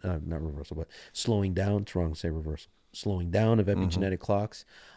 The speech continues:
Speaker 1: Um, and ultimately, I have faith, like we've done successfully multiple times, where we, we get people's sleep right, we get people's wakefulness right.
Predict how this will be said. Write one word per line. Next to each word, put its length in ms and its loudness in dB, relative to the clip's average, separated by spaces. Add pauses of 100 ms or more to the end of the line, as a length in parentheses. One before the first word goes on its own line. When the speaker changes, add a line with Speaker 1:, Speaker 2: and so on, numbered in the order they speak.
(140)
Speaker 1:
Um, 640 2
and 100 0
ultimately, 400 4
I 100 2
have 200 0
faith, 400 2 (300)
like 160 -2
we've 140 -2
done 180 2
successfully 540 -2
multiple 440 0
times, 320 -4
where 140 -2
we, 260 -4 (140)
we 200 -2
get 200 -4
people's 300 -10
sleep 360 0
right, 260 2 (340)
we 80 -6
get 120 -4
people's 320 -6
wakefulness 640 2
right. 260 2